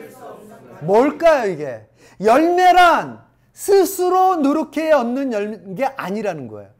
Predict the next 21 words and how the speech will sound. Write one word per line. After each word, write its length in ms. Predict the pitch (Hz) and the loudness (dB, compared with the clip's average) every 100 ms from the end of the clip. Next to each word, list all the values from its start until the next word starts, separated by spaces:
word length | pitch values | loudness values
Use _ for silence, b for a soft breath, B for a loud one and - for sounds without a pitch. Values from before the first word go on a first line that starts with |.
| B B | B B
그러니까 120 | - 320 | -10 -10
신앙생활에 920 | - - 349 359 349 311 330 311 302 | -8 -4 -2 -2 -4 -4 -2 -2 -2
대한 260 | 294 311 | -2 -4
잘못되는 880 | - 214 262 302 302 302 294 302 285 | -10 -8 -6 -8 -6 -6 -6 -8 -12
방법이 340 | 170 190 254 | -12 -8 -6
뭐냐? 500 | 277 180 240 214 117 b _ | -6 -6 -6 -6 -8 b _
나의 280 | 170 202 202 | -4 -2 0
열정, 640 | 247 247 302 247 139 - b b - | -2 -4 -4 -4 -4 -16 b b -14
헌신, 800 | 185 370 349 320 320 294 160 b b | -4 -2 -2 -4 -4 -6 -8 b b
인내, 920 | 233 330 349 349 349 330 196 - _ _ | -4 -2 0 0 0 -2 -2 -8 _ _
결단이 800 | - 269 - - 320 311 339 311 | -4 -4 -2 0 0 2 -4 -6
신앙생활로? 1000 | - 330 311 277 247 220 240 349 - _ _ _ _ - | -8 -6 -6 -6 -6 -4 -2 -4 -8 _ _ _ _ -10
이건요, 640 | 196 302 277 240 370 - _ _ _ | -6 -6 -4 -6 -8 -12 _ _ _
유교를 680 | 165 208 233 269 254 269 254 | -10 -8 -8 -8 -10 -12 -12
믿는 360 | 196 170 165 | -12 -12 -16
사람도, 440 | 143 131 113 95 98 _ _ _ _ | -18 -20 -20 -20 -20 _ _ _ _
이슬람, 680 | 196 233 - 277 240 170 104 _ _ _ _ | -8 -8 -8 -8 -6 -6 -10 _ _ _ _
불교 460 | - 214 226 226 226 | -12 -10 -10 -12 -14
신자도 400 | - 185 170 131 | -16 -16 -16 -16
그렇게 240 | 110 _ | -20 _
해요. 100 | 101 | -20